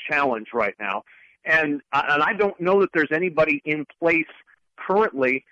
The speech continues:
to overwhelmingly address this from a college football standpoint. There is a lot of, there's a lot of discussion in college football circles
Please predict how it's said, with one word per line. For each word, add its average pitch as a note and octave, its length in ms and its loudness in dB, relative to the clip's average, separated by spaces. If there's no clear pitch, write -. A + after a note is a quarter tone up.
to F3+ 220 0
overwhelmingly F3+ 1040 2
address C#3+ 520 -2
this G2+ 160 -8
from D3 140 -2
a C3 40 -4
college C#3+ 320 2
football B2+ 360 2
standpoint. A#2 420 -4
There G#3 260 2
is F#3+ 160 4
a D3 100 2
lot D3+ 380 4
of, D3+ 120 0
there's A3+ 180 0
a A3+ 60 0
lot E3+ 260 2
of E3 100 -2
discussion D3+ 600 -4
in C3 160 -2
college C#3 340 2
football C#3 360 2
circles C#3+ 300 -2